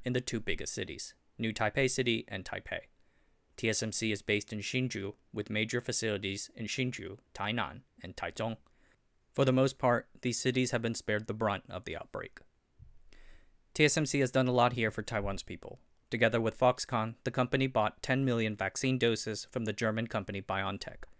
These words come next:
The company then donated the vaccines to the government for distribution and use.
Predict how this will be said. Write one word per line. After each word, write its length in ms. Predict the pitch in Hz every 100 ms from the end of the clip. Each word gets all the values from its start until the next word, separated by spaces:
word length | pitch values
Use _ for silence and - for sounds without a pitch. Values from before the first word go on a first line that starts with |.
| - _ _ _
The 60 | -
company 340 | 120 110 107
then 280 | 104 113 120
donated 580 | 117 110 107 104 104 107
the 80 | 98
vaccines 640 | 104 107 - 123 120 -
to 100 | -
the 80 | 110
government 460 | 107 107 101 95 - -
for 140 | 113
distribution 760 | 104 - 107 113 113 98 117 139
and 200 | 92 90
use. 280 | 85 -